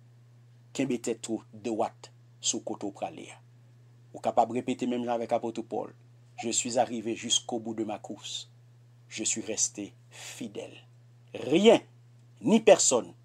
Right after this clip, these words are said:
n'a pu empêcher Jésus d'annoncer l'œuvre du salut pour laquelle il a été envoyé dans le monde.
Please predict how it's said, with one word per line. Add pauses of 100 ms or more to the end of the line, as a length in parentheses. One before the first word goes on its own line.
(120)
n'a
pu
empêcher (380)
Jésus
d'annoncer
l'œuvre
du
salut (880)
pour
laquelle
il
a
été
envoyé
dans
le
monde.